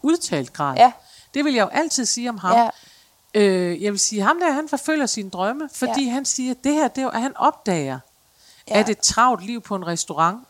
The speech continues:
Speaker 1: inde i København, det var ikke det liv, han
Speaker 2: Nej.
Speaker 1: drømte om.
Speaker 2: Nej.
Speaker 1: Så forfølger han noget andet,
Speaker 2: Ja.
Speaker 1: som kan lave et mere det liv. Og
Speaker 2: Ja.
Speaker 1: det har været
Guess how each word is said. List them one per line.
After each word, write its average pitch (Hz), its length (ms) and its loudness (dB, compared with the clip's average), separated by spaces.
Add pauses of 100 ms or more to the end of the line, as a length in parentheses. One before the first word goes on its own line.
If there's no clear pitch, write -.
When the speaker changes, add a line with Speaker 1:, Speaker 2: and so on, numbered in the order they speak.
Speaker 1:
inde 196 160 -6
i - 20 -10
København, 170 560 -6 (480)
det 254 140 2
var 214 80 6
ikke 220 160 0
det 214 100 -2
liv, 220 160 -4
han 170 140 -4
Speaker 2:
Nej. - 80 -10
Speaker 1:
drømte 240 260 -4
om. 165 140 -4
Speaker 2:
Nej. - 40 -20 (460)
Speaker 1:
Så - 320 2
forfølger 214 440 -2
han 160 120 -4
noget 147 220 -4
andet, 214 340 -6
Speaker 2:
Ja. 208 60 0
Speaker 1:
som 180 160 2
kan 170 160 -4
lave 175 240 0
et 190 120 -12
mere 247 260 -6
det 196 120 -6
liv. 196 200 -10
Og 185 80 -10
Speaker 2:
Ja. 196 60 -4
Speaker 1:
det 208 100 0
har 175 80 -4
været 147 220 -4